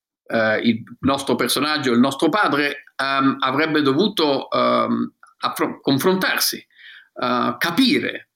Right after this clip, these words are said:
eh, provare a, provare a, a, a distinguere fra una famiglia e l'altra, cosa, ehm, una famiglia avrebbe offerto al suo bambino, ehm, di meglio o di più adatto, eh,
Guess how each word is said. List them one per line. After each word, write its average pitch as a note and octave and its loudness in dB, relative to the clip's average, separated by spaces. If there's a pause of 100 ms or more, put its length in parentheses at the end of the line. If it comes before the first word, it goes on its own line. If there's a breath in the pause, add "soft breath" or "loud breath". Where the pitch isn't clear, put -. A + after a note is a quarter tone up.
eh, A#2+ -2
provare E3+ 0
a, - -6
provare F3 0
a, D3+ -2
a, C3+ -2
a C#3 -4
distinguere C#3 2
fra B2+ -2
una C3 0
famiglia D3+ 0
e - -2
l'altra, C#3+ -2
cosa, D#3 0 (460 loud breath)
ehm, A#2+ 4
una C3+ 2
famiglia D#3 2
avrebbe C3+ 0
offerto F#3+ 0
al A#2+ 0
suo C3 2
bambino, D#3 2
ehm, B2 2
di B2 0
meglio C3+ 2
o A#2+ 0
di B2 2
più D3+ 2
adatto, C#3+ -2
eh, A2+ 0